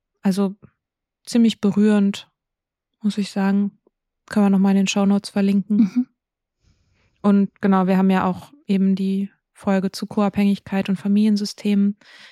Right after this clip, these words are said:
Speaker 1: gemacht. Aber gerade wenn's, äh, um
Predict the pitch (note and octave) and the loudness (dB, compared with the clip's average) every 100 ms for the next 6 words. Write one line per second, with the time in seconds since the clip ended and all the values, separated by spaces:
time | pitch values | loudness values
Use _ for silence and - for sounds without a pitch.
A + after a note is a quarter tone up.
0 | - _ _ - G3+ G3+ G#3+ G#3 - - | -20 _ _ -4 2 4 2 0 -6 -14
1 | - _ _ _ _ _ _ _ _ _ | -16 _ _ _ _ _ _ _ _ _
2 | _ - _ _ _ _ _ - A3 G#3 | _ -20 _ _ _ _ _ -6 -2 0
3 | G3+ G3 G3+ G3+ G3+ G3 F#3+ - A3 G3+ | 0 0 0 0 0 0 -2 -4 -6 -4
4 | G3+ G#3+ G3+ G3+ | -2 -2 -2 -2